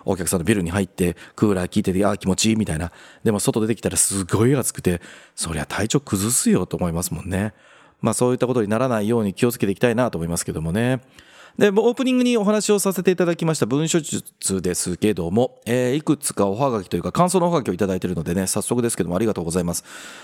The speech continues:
えーと、読ませていただきたいと思いますが、ラジオネーム高見さんからいただきました。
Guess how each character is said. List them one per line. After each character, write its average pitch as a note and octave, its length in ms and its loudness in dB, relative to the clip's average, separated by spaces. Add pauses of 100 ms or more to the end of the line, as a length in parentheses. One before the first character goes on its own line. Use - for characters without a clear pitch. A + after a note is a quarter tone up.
(220)
え F#3 160 4
ー - 40 0
と、 F#3 100 2
読 F3 120 2
ま F#3 140 2
せ D3 140 -2
て B2 80 -2
い A2+ 40 -2
た A#2+ 80 0
だ A#2 120 0
き - 80 -14
た A#2 120 2
い A2 60 2
と - 80 -2
思 G2+ 140 0
い - 20 0
ま F#2+ 80 0
す - 140 -4
が、 F#2 80 0
ラ A2+ 120 0
ジ E3 120 0
オ A3 60 2
ネ A3+ 60 2
ー G3 40 0
ム E3 80 -2
高 G#3 200 0
見 D3+ 120 -2
さ A#2 80 2
ん - 20 0
か G2 60 -2
ら F#2 60 -8
い - 20 -6
た - 80 0
だ F#2+ 40 0
き G2+ 80 -4
ま F#2 80 0
し - 60 -4
た。 - 140 -8